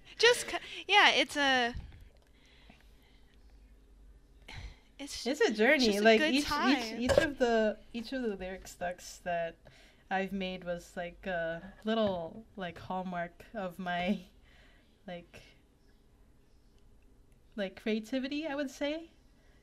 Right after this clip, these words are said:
Speaker 1: It was just like,
Speaker 2: Yeah.
Speaker 1: hmm. It was
Speaker 2: I feel like, I feel like after, like, a long project like that, you notice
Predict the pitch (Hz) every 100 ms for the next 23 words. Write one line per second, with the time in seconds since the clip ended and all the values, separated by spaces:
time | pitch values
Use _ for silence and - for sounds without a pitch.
0 | - 208 208 202 - 214 - 208 196 302
1 | 381 247 - - - - _ _ _ -
2 | _ - - - _ _ _ - - _
3 | _ _ - - _ - - _ _ _
4 | _ _ _ _ _ - - - 214 190
5 | 180 175 175 180 _ _ - 208 208 196
6 | - 285 - 403 453 - - - _ _
7 | - 277 339 427 - - 247 - 262 240
8 | 220 196 - - 220 226 226 - 220 220
9 | 220 220 202 208 190 196 202 226 220 202
10 | 202 185 185 -